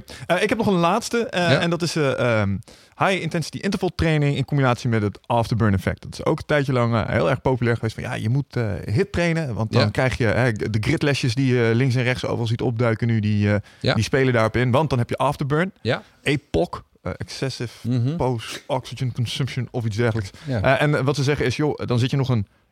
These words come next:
Speaker 1: x aantal dagen daarna zit je in een soort fysieke staat waarbij je bovengemiddeld veel verbrandt en dat is goed voor droog worden.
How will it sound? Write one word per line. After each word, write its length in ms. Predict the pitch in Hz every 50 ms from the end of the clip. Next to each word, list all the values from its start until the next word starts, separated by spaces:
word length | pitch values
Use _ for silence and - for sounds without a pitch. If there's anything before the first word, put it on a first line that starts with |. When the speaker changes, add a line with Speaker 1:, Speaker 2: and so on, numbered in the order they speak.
| _ - 190
Speaker 1:
x 120 | 180 -
aantal 380 | - - 156 156 - 147 123 107
dagen 520 | 107 123 139 160 160 - 165 151 147 135
daarna 380 | - 117 110 107 113 127 139 139
zit 140 | - 135 -
je 60 | -
in 60 | 110
een 80 | 107 107
soort 320 | - - 120 107 92 - - _ _ _ _ _ _ _ _ _ _ _ _ _ _ _
fysieke 340 | _ - 147 127 156 139 123
staat 240 | - 147 139 135
waarbij 260 | 120 123 113 120 120 120
je 80 | 117
bovengemiddeld 720 | 107 135 135 120 113 104 87 120 120 120 117 110 107 101 -
veel 220 | - 120 107 101
verbrandt 420 | 90 104 98 98 120 117 113 98
en 80 | 101 101
dat 120 | 87 85
is 80 | 95 -
goed 200 | - - 101 -
voor 200 | - 98 92 87
droog 260 | 82 101 90 87 -
worden. 200 | - - - -